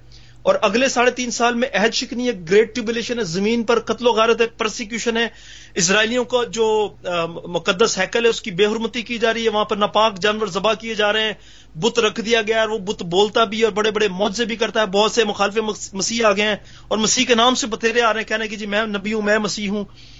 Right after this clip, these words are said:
اور لوگوں کو گمراہ کرنے کی وقت ہے۔ اور یہی وہ وقت ہوگا جس میں ایمان پر ٹھہرنے کی ضرورت ہے۔ اس میں بڑے گریٹر اسکیل پر لوگ مسیح، آ، آ،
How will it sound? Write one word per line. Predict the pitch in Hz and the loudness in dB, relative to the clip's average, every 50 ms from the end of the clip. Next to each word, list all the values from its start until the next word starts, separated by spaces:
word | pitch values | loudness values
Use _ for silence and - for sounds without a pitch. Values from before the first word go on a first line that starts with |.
| - - - - - | -20 -20 -20 -8 0
اور | - 214 233 220 - - | 2 2 2 2 0 -6
لوگوں | - 175 185 214 220 254 | -4 0 2 2 4 4
کو | 247 262 247 | 2 0 0
گمراہ | 196 214 208 214 220 226 | 0 2 4 4 4 4
کرنے | 226 226 208 214 214 | 2 0 -4 -4 -6
کی | 202 - 208 165 | -6 -8 -6 -6
وقت | 175 175 - - | -6 -6 -6 -8
ہے۔ | 180 151 - - - - - - | -12 -14 -14 -16 -20 -20 -12 -10
اور | 220 208 180 | -10 -8 -4
یہی | 165 220 247 311 359 359 | 0 2 4 4 4 4
وہ | 381 311 | 2 2
وقت | 254 254 254 - - | 2 0 0 0 -2
ہوگا | 277 247 208 214 202 208 214 - - - - - - | -4 -2 0 0 0 -2 -2 -6 -12 -20 -20 -20 -10
جس | 156 196 254 - - | -6 -4 -4 -2 0
میں | 269 277 269 - - - | 0 0 0 -2 -6 -8
ایمان | - 226 214 220 226 247 254 | -4 0 2 4 4 4 4
پر | 240 262 233 | 2 0 -2
ٹھہرنے | - - - 202 202 202 214 208 | 0 0 0 0 0 0 -2 -6
کی | 185 185 | -6 -8
ضرورت | 165 165 165 160 170 | -8 -8 -8 -6 -6
ہے۔ | 151 - - - - - - - - | -8 -10 -12 -16 -20 -20 -20 -14 -8
اس | 269 294 - - | -6 -6 -6 -4
میں | 294 285 | -4 -4
بڑے | 233 196 240 269 262 190 160 208 | -2 0 0 0 -2 -2 -2 0
گریٹر | 233 254 247 277 | 0 0 0 -4
اسکیل | 254 - - 254 254 254 | -8 -8 -4 -4 -4 -2
پر | 254 254 | -2 -4
لوگ | 240 226 226 233 240 220 233 - | -4 0 2 2 2 2 0 -4
مسیح، | 185 190 160 - 226 240 233 170 190 | -4 -6 -8 -6 -4 -6 -4 0 2
آ، | |
آ، | 185 175 165 160 160 165 165 156 147 - - | 2 2 2 0 -2 -4 -4 -4 -8 -10 -10